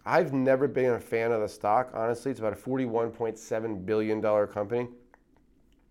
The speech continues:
But take a look at the financials. Twenty nineteen, one point one three billion. Last year, one point seven seven billion. Um, earnings per share, uh, lost fifty-two cents two years ago, lost fourteen cents last year.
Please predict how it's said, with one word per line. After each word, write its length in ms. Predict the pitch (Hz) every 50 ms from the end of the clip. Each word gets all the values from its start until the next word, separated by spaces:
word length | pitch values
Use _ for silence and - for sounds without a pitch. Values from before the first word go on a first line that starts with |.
| _ _ _ _
But 140 | 117 131 131
take 100 | 165 156
a 40 |
look 120 | 156 151 143
at 80 | 139
the 60 | - 131
financials. 540 | 127 123 120 123 120 123 123 123 123 - - - - - - - _
Twenty 240 | - - 196 190 185
nineteen, 460 | 156 156 160 156 156 147 151 147 127
one 180 | 127 139 143 135
point 240 | - 139 135 131 131
one 200 | 123 127 131 127
three 200 | 127 120 131 127
billion. 460 | 120 113 120 117 117 117 117 113 113
Last 320 | 113 131 131 131 127 - -
year, 80 | 139
one 220 | 120 110 117 123 120
point 260 | - 123 117 113 113
seven 340 | - - 113 104 107 120 113
seven 360 | - - 107 104 110 113 101
billion. 360 | 98 98 95 98 98 98 101 - - - - - - - _ _ _
Um, 380 | 101 101 98 98 101 101 101 98 -
earnings 300 | 135 139 151 151 143 -
per 240 | - - 139 135 127
share, 640 | 127 - - - - 139 135 131 131 139 139 135 - - - - _ _ _ _ _
uh, 440 | - 92 95 92 95 95 - 50 - - - - -
lost 340 | - 117 131 143 143 139
fifty-two 360 | - 151 - 135 113 120 135 123
cents 360 | - 139 131 127 123 127 -
two 180 | - - 139
years 220 | 131 123 123 120 110
ago, 280 | 117 120 117 117 117
lost 280 | 113 110 117 117 117 -
fourteen 380 | - 131 123 123 - 131 123 123
cents 260 | - 117 117 113 -
last 380 | 107 107 104 104 101 - -
year. 280 | - 104 107 113 113 110